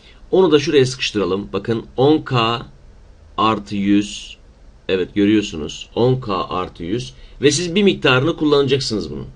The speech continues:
Bir miktarını kullanacaksınız. On K artı yüz çarpı A bölü B diyor. Evet.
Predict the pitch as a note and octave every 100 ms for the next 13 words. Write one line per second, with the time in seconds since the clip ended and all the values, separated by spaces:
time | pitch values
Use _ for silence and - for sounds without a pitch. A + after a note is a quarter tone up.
0 | - - - D#3 D3+ C3+ A2+ B2 C3+ C3
1 | A#2+ G#2+ G#2 B1 A1 - - - - -
2 | - - - C3 D3 C#3+ C3 G#2 - F2+
3 | G2+ F#2+ G2 F#2+ B2 D3+ - - - -
4 | - - - - - - - - A#2 G#2+
5 | G2+ A2+ - A2 C3+ C#3+ E3 D#3 D#3+ D#3
6 | D#3 D#3+ D3+ D3+ - - - F2+ G2+ A2+